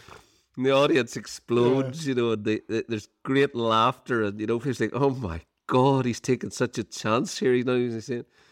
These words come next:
Speaker 1: and he said, "Just stay on the line there, Dad," <laughs> and gave the right answer, which was Richard Nixon. And, uh, with that, he became the first ever million dollar w-, winner. But by Luke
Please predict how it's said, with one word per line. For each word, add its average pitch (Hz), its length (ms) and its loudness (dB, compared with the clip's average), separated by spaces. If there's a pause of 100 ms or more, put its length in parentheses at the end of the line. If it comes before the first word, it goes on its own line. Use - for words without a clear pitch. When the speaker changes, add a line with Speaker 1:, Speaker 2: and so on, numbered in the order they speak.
(600)
Speaker 1:
and 98 340 -2
he 110 80 -2
said, 135 200 0
"Just 165 160 -4
stay 160 180 2
on 147 100 2
the 131 80 0
line 127 260 2
there, 139 160 4
Dad," 131 360 2 (100)
<laughs> - 1500 -4 (840)
and 107 160 -4
gave 117 200 2
the 107 100 2
right 107 180 4
answer, 107 380 -2
which 107 200 -6
was 104 160 -6
Richard 107 360 -6
Nixon. - 380 -10 (280)
And, 98 380 -2
uh, 104 220 0 (140)
with - 180 -12
that, 110 140 0
he 107 80 4
became 101 380 2
the 98 60 -2
first 101 320 -2
ever 98 200 0
million 98 340 0
dollar 101 240 0
w-, 117 200 -4 (220)
winner. 101 300 -4 (720)
But 190 320 2 (920)
by 131 140 4
Luke 147 240 4